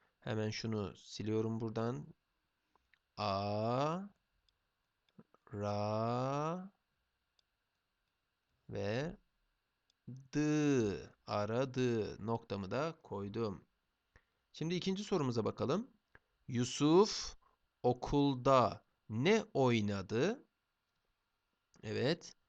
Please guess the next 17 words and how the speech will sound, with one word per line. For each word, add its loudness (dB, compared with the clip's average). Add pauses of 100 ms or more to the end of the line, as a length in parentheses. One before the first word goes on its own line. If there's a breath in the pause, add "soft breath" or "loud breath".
Yusuf -6
okulda 2
ne 2
oynadıydı? 2 (2750)
Evet, -18 (220)
harikasınız. -4
Bunların 0
yanıtlarını 0
çocuklar -2
defterinize 0 (460 soft breath)
verirseniz 0
daha 0
anlamlı -2
olur. -2 (220 soft breath)
Soruları 2
yazın, 0 (120)
altına 0